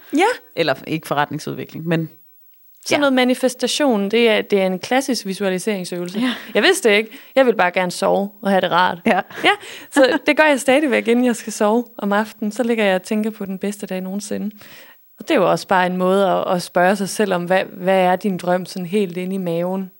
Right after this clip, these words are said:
Speaker 2: Ja.
Speaker 1: Og det er en måde, hvor jeg nogle gange kommer tilbage til mig selv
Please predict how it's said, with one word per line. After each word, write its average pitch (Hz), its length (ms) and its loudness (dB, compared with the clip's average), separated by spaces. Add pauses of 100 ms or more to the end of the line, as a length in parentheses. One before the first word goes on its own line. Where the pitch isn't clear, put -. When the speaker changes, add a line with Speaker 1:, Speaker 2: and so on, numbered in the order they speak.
(180)
Speaker 2:
Ja. 185 180 -4
Speaker 1:
Og - 60 -12
det 233 80 -2
er 226 40 0
en 220 120 0
måde, 208 200 2
hvor 190 100 0
jeg 175 180 2
nogle 185 180 -4
gange 180 200 -4
kommer 185 200 -6
tilbage 175 320 -6
til 185 160 -12
mig 175 120 -10
selv 190 240 -6